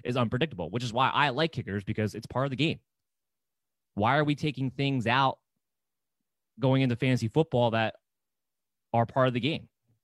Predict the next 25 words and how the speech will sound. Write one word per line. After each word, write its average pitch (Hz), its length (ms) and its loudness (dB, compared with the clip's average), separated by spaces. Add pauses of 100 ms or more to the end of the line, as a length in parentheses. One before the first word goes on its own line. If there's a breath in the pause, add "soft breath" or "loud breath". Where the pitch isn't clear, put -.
(760)
Fantasy 139 240 2
football 151 260 0
is 127 60 0
supposed 135 140 -2
to - 40 -20
be 135 180 -4
a 135 120 2
reflection 113 840 -2 (480)
of 120 220 2
the 131 140 2
N 135 80 0
F 135 120 -2
L 135 180 4
that 131 120 0
we 131 120 4
all 135 180 8
know 131 200 2
and 127 80 0
love. 175 260 0 (540)
Kickers - 300 -6
are 147 100 6
a 180 40 4
part 214 200 0
of 160 60 -4
that. - 200 -10